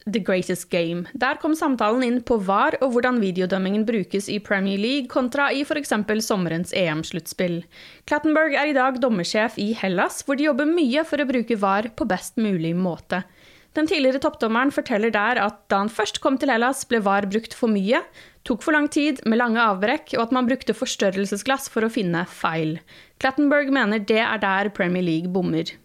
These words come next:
"Det skal være en klar og åpenbar feil for at var skal gripe inn, og etter at vi ble bedre, har vi fått mye mer aksept hos klubbene", sier Clattenburg.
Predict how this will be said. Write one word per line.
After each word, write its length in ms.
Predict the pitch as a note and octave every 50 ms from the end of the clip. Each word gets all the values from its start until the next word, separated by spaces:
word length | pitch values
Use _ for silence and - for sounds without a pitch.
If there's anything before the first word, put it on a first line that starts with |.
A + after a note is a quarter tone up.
| _ _ _ _ _ _ _ -
"Det 140 | - C4
skal 160 | - E4 D#4 D4+
være 160 | D4+ D#4 D#4
en 80 | D#4+ D#4+
klar 320 | - D4+ D4+ D#4 E4+ D#4+
og 220 | - D4+ D4 C#4+ A3+
åpenbar 420 | G3 - - F#3+ G3 G#3+ A3 A#3
feil 320 | A3+ - A3+ A3 A3+ A#3+ A#3 -
for 100 | A3+ A3+
at 140 | A3 G3
var 180 | F#3+ F3+ F3+ F#3+
skal 240 | - - - A3 G3
gripe 320 | A3 G#3+ G#3 G3+ - G3+
inn, 220 | G3 A#3 C4 C#4+ C#4+
og 80 | - C4+
etter 240 | C#4 C#4 - B3
at 140 | A#3+ A#3 C4
vi 80 | B3 A3+
ble 160 | A3+ A#3 A#3 A#3 A3
bedre, 380 | G#3+ F3+ F3 F3+ G#3+ A3 B3+ C#4 C4
har 100 | - B3
vi 120 | A#3+ C#4 -
fått 180 | - B3+ C4+ C#4+
mye 160 | C#4+ A#3+ A3
mer 220 | G3+ F#3+ F#3 G3+
aksept 420 | G#3 - - - G3+ - - - -
hos 160 | G#3 F#3+ -
klubbene", 460 | - A3 G3 E3 D#3+ E3+ F3 F3+ - - -
sier 240 | - A3+ F#3 E3+ E3+ -
Clattenburg. 580 | - E3 - - F3 E3 E3 E3 D#3+ F#3 -